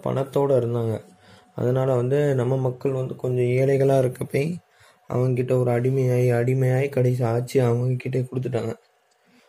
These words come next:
அவங்களே எடுத்துக்கிட்டாங்க, நம்மகிட்ட இருந்து பறிச்சுக்கிட்டாங்கன்னு சொல்லலாம். சரிங்களா? மொத மொத independent war,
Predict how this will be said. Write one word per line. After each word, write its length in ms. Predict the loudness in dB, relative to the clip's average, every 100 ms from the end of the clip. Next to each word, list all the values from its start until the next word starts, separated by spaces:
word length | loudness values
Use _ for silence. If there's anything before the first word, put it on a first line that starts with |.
| _ -6
அவங்களே 380 | -4 -2 -2 2
எடுத்துக்கிட்டாங்க, 560 | 0 0 -4 0 2 2
நம்மகிட்ட 300 | 0 -2 -2
இருந்து 220 | 0 -2
பறிச்சுக்கிட்டாங்கன்னு 760 | 0 -2 -2 -4 0 2 2
சொல்லலாம். 380 | 0 0 -4 -6 -10 -20 _ _ -20 _ _ _ _
சரிங்களா? 380 | -2 0 2 2 2 -2 -12 -20 -20 _ _ _ _ _ _ -20 -20 -20 -20 _ _ _ _ _ _ _ _ _ _ _ _ _ _ _ -2
மொத 340 | 0 4 4
மொத 200 | 2 4 4
independent 680 | 4 0 -4 -2 0 2 2
war, 240 | 2 -2